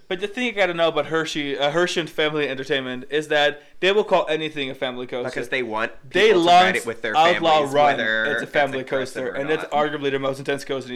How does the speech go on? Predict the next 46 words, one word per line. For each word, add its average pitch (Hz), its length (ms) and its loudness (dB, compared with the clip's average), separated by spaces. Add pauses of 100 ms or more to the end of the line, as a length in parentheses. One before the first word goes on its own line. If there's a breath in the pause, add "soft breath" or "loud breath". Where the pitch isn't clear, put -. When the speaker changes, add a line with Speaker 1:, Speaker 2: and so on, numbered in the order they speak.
Speaker 1:
entire - 140 -6
chain. 135 320 -14
Speaker 2:
Yeah. 135 160 -2
Speaker 1:
That - 80 -4
thing 147 140 -4
is 131 100 -8 (540)
balls 135 240 0
to 135 80 -12
the 127 40 -12
wall 120 160 -4
crazy. - 460 -12 (580 soft breath)
So, 170 220 0
like, 160 360 2 (280)
it 160 100 -2
could 247 160 -6
be 285 160 -6
anything. 190 520 -4 (160)
I 254 220 2
personally 156 720 -4
am 135 140 -8
hoping 151 360 -4
for, 135 360 -4
slash 151 320 -6
kind 156 220 -2
of 170 140 -8 (160)
expecting, 143 640 -8 (360 soft breath)
another 160 360 0
Mac 151 240 2
Extreme 135 300 -12
Spinner. 123 360 -12
I 147 120 -6
Speaker 2:
Yeah. - 40 -6
Speaker 1:
think 175 180 -4
Time 175 260 -2
Traveler, 175 440 -2
a 151 80 -10
Time 180 240 0
Traveler 175 300 -2
was 135 180 -12
very 147 240 -2
well 180 160 0
received 170 340 -4
in 147 60 -10
Silver 151 220 -4
Dollar 143 160 -2
City. 185 380 -4